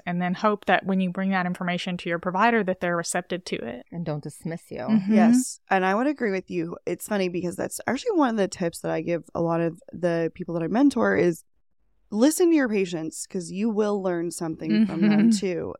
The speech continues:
Speaker 3: And sometimes we write them off. In the medical field, we have had a history of sitting on a high horse and assuming that we know everything
Speaker 2: Mm-hmm.
Speaker 3: and gatekeeping all of our evidence-based practice behind all these paid walls and everything. And it's funny because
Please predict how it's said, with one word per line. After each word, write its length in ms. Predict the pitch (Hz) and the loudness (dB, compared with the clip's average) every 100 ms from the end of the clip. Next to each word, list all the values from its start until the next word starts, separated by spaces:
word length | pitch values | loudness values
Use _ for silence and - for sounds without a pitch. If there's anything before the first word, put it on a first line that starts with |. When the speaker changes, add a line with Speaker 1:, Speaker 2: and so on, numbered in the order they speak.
| - | -4
Speaker 3:
And 480 | 180 175 180 165 208 | -2 -2 -4 -8 -4
sometimes 540 | - 302 381 370 302 226 | 0 0 2 0 0 -2
we 240 | 220 214 | -4 -2
write 260 | 175 180 240 | -2 -2 0
them 180 | 247 | -2
off. 420 | - 160 180 226 - | -2 -2 -2 -4 -4
In 40 | 185 | -2
the 60 | |
medical 300 | 180 190 196 185 | 0 -2 -4 -4
field, 220 | 180 156 | -4 -2
we 220 | 180 175 _ _ _ _ | -6 -10 _ _ _ _
have 200 | - 196 | 2 2
had 300 | 170 185 180 | 4 2 2
a 80 | 175 | 2
history 520 | 160 180 - 180 180 170 | 0 -2 -4 -2 0 0
of 200 | 165 170 175 | 0 -4 -6
sitting 280 | 180 180 | -2 0
on 100 | 180 | 2
a 40 | 170 | 0
high 200 | 165 170 | -2 -4
horse 640 | 165 160 165 202 - - - | -2 -2 0 -2 -6 -10 -4
and 120 | 180 180 | 0 0
assuming 420 | 165 180 170 175 | 0 -2 0 0
that 100 | 165 | 0
we 100 | 170 | -2
know 220 | 170 170 | 0 0
everything 680 | 160 170 170 170 165 170 175 196 | 0 -4 -2 0 0 0 -2 -2
Speaker 2:
Mm-hmm. 180 | 190 208 | -2 0
Speaker 3:
and 180 | 180 175 | -2 0
gatekeeping 840 | 180 180 - 190 185 185 170 170 | 0 0 -4 -8 -4 0 0 0
all 200 | - 175 | 2 2
of 100 | 175 | 4
our 120 | 175 170 | 2 2
evidence-based 760 | 170 170 170 - 175 170 - | 0 0 -2 -2 -6 -6 -6
practice 480 | - 185 170 185 165 | -2 -2 0 -4 -4
behind 420 | 165 156 170 175 | -8 -6 -2 0
all 160 | 175 170 | 0 0
these 280 | 180 170 - | -4 -8 -10
paid 280 | - 170 160 | -6 -4 -2
walls 400 | 185 185 180 180 | 2 4 4 2
and 100 | 175 | -2
everything. 380 | 180 180 175 - _ _ _ - | -2 -2 -4 -4 _ _ _ -4
And 160 | 208 | 0
it's 200 | 220 214 - | 0 -2 -2
funny 260 | 294 294 | 2 2
because 360 | 214 208 214 | 0 -2 -2